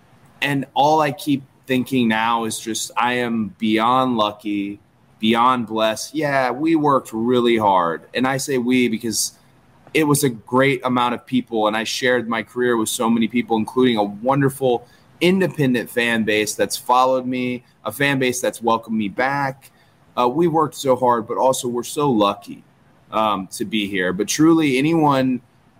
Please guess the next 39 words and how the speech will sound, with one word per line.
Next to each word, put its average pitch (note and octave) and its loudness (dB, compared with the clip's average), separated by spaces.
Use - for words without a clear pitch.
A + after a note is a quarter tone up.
I C#3+ -2
think F#3 -4
a F#3+ 2
lot D#3 4
about B2 -2
wrestlers G#2 -2
when G#2+ -2
I G#2+ 0
say G#2+ -2
undesirable G#2+ -2
to F#2+ -4
undeniable, G2+ -4
because F#2+ -12
wrestlers C#3 -2
get G2+ -8
so C3 2
down G#2 -2
on F2 -8
themselves D#2 -8
about, A2 0
"There's G#2 -8
no C#3+ 2
way D3+ 4
I B2 0
can A#2 -12
come A2 -6
back G2+ -4
from G2 -10
this. G2+ -6
There's G2 -8
no A2+ 2
way." G2 0
If A2+ -4
you D#3+ 6
are F3 6
watching D3 0
what's A2+ -6
currently C3+ -2
happening G#2 -6